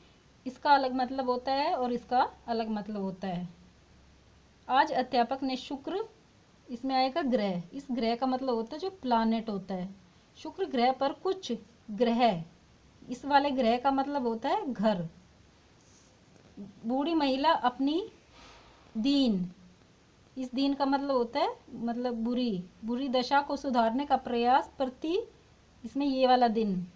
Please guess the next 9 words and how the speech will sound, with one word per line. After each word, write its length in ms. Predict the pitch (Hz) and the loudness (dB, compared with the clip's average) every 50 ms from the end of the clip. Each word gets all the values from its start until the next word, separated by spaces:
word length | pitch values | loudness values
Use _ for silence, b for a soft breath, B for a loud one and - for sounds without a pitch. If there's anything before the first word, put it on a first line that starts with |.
| - - | -14 -10
मतलब 380 | 220 220 226 254 294 320 247 214 | -10 -8 -6 -4 -4 -4 -4 -2
रोज। 400 | 214 208 196 190 180 175 - - - - - _ _ _ _ _ _ _ _ _ _ _ _ - _ _ - - _ - - - - - - - - - - - - - - | -2 0 0 -2 -2 -6 -10 -14 -20 -20 -20 _ _ _ _ _ _ _ _ _ _ _ _ -20 _ _ -20 -20 _ -20 -20 -20 -20 -20 -20 -20 -20 -20 -20 -20 -12 -6 -2
मेरे 220 | 247 277 302 339 | -2 0 0 -2
घर 260 | 285 240 240 247 247 | 0 2 4 4 4
के 300 | 254 254 277 262 277 311 | 4 2 4 4 4 4
डैश 360 | 269 226 254 247 269 311 - - | 2 4 6 6 6 4 4 0
एक 260 | - 254 269 254 226 | 0 0 0 2 0
बगीचा 460 | 247 240 226 240 240 220 - 277 262 | 0 0 2 0 -2 0 4 4 4
है 360 | 233 202 214 208 190 170 190 | 4 4 2 0 0 -2 -6